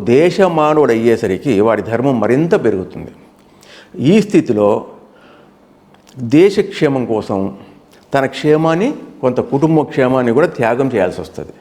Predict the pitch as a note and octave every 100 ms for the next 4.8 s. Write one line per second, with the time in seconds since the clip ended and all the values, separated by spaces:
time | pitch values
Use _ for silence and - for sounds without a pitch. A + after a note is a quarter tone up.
0 | _ _ _ _ _ _ - C#3 F3 -
1 | A#2+ F#2 - D#2 - C#2+ - _ - -
2 | - - - A#2 F#3 F3 D#3+ A2+ A#2 -
3 | G3+ F3+ F3+ F3 E3 D#3 C3 E2 - -
4 | - _ G#2+ C#3 E3 - D3 C#3+